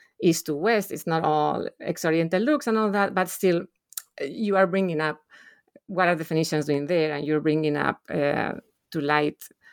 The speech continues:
uh, this Phoenician legacy as well,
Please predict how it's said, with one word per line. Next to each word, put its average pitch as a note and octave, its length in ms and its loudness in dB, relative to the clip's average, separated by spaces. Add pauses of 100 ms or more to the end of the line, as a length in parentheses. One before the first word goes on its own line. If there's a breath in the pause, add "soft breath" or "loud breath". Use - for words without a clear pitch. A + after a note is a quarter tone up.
(300 soft breath)
uh, C#3+ 240 0
this D3+ 240 -2
Phoenician D3 460 0
legacy D3 360 0
as C#3+ 160 -4
well, F3+ 440 0